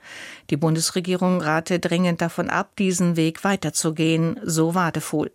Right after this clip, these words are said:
Ein Planungsausschuss der israelischen Zivilverwaltung hatte zuvor den Bau genehmigt. Es geht dabei um rund dreitausendvierhundert Wohneinheiten in dem sogenannten E eins Gebiet zwischen Ostjerusalem und der Siedlung Ma'ale Adumim.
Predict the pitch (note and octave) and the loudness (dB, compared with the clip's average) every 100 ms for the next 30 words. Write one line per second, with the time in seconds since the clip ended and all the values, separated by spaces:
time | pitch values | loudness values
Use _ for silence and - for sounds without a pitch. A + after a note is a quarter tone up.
0 | _ _ - - - - - - G3+ A3 | _ _ -20 -20 -20 -20 -6 0 0 2
1 | G3 G3 F3+ - F#3 - A#3 C#4 - G#3 | 2 2 0 0 0 2 2 2 2 2
2 | - - F3+ F3 F#3 F#3+ F3+ F#3 E3 E3+ | 0 -2 0 0 0 0 0 0 2 2
3 | F3+ D#3+ D#3 E3 G3 F#3+ E3+ E3+ - E3+ | 2 2 0 2 2 2 0 -2 -2 -2
4 | - D#3 D#3+ D#3+ D3 D3 D#3 D#3 E3 D#3 | 0 2 2 2 2 2 2 4 4 2
5 | B2+ - - - - - - E3 - D#3+ | 0 -8 -12 -20 -20 -18 -8 -4 0 2
6 | D3+ D3+ D3+ D3 D3 D3+ - D3+ D#3+ E3 | 2 2 2 2 0 -2 0 -2 0 0
7 | E3 F3 - G#3 F#3+ F#3+ F3 E3+ E3+ F#3+ | 2 0 0 0 2 2 2 2 2 2
8 | - F#3+ F#3+ F#3 F#3 G#3 A#3+ G#3+ E3+ E3+ | 2 0 2 2 2 4 4 4 2 2
9 | E3 E3+ D#3+ D#3 - D#3+ E3 D3+ D3 C#3+ | 2 0 0 0 0 0 0 0 0 0
10 | F3 - F3 D3 C#3 - D#3 - D#3+ D3+ | 0 0 -2 -2 -4 -4 -2 -2 -2 -4
11 | - - E3+ F3 F3+ E3 E3 D#3 - - | -6 -4 0 2 4 4 4 2 -6 -12
12 | - F3 F3+ F3 E3+ - E3 D#3+ D#3 D3 | -2 2 2 4 2 2 2 4 4 4
13 | - D3 D#3 - D3 D3 D#3+ E3 E3 E3 | 2 2 2 0 -4 -2 2 4 4 4